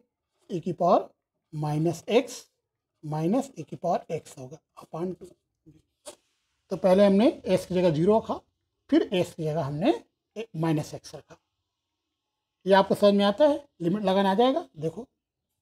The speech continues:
Limit apply करने आ जाएगा आप लोगों को। चलिए, e की पावर ज़ीरो क्या होता है बताओ, e to the power zero क्या होता है?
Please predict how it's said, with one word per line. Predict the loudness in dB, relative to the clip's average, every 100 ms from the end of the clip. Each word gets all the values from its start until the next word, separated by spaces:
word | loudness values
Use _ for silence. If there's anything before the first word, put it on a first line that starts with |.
| _ _ _ _ _ _ _ _ _ _ _ _ _ _ _ _ _ _ _ _ _ _ _ _ -8
Limit | -2 2
apply | 4 4 4
करने | 4 4
आ |
जाएगा | 4 4 4
आप | 4
लोगों | 2 2
को। | 0 -4 _ _
चलिए, | -18 -16 -16 _ _ _ 0
e | 4
की | 4
पावर | 6 6
ज़ीरो | 6 4 4
क्या | 0
होता | -6 -8 -14
है | -20 _ _
बताओ, | -14 -12 -12 -14 _ _ _ _ _ _ _ _ _ _ _ _ _ _ _ _ _ _ -4
e | -2
to | 0
the | 2
power | 2 4
zero | 2 0 -2
क्या | -6
होता | -10 -14
है? | _ _ _ _ -14